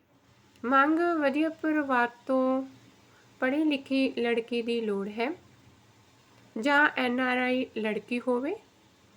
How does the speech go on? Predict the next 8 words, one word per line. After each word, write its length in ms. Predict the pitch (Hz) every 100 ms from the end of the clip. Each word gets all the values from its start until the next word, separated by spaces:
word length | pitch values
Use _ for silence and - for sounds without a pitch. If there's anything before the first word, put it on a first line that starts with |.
| -
ਇਹਨਾਂ 280 | - 269 302
ਨੂੰ 320 | 302 294 294 277
ਜਾਤੀ 540 | 254 226 - 254 262
ਬੰਧਨ 380 | 240 220 226 254
ਨਹੀਂ 300 | 214 202 240 262
ਹੈ। 140 | 330 359 _ _ _ _ _ _ _ _ _ _ _ _ _
ਇਹਨਾਂ 280 | 254 277 302
ਦਾ 320 | 311 285 277